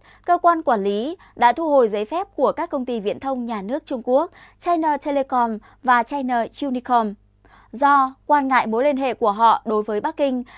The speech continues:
sẽ dẫn đến những rủi ro về an ninh quốc gia. Hồi tháng hai vừa qua, Bộ Tư pháp Mỹ cũng đã đưa ra cáo buộc liên bang đối với công ty viễn thông Hitera có trụ sở tại Shenzhen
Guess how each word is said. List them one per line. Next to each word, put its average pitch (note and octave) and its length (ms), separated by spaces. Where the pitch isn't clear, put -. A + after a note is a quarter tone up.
sẽ C#4+ 320
dẫn C4+ 260
đến A#3+ 260
những C4 220
rủi C4+ 240
ro C#4 280
về A#3 200
an B3+ 240
ninh B3 220
quốc C#4 180
gia. A#3+ 260
Hồi C#4 220
tháng B3+ 160
hai D4+ 180
vừa B3+ 140
qua, C4 380
Bộ C4 200
Tư D4+ 180
pháp F4 220
Mỹ C4+ 340
cũng C4+ 160
đã B3 120
đưa E4 160
ra D#4 220
cáo A3 180
buộc C#4 320
liên C4+ 180
bang C4 280
đối B3+ 140
với B3+ 140
công E4 200
ty D#4+ 220
viễn A#3 280
thông C#4+ 360
Hitera B3 680
có A3+ 200
trụ C#4 220
sở A#3 320
tại A3+ 340
Shenzhen B3+ 560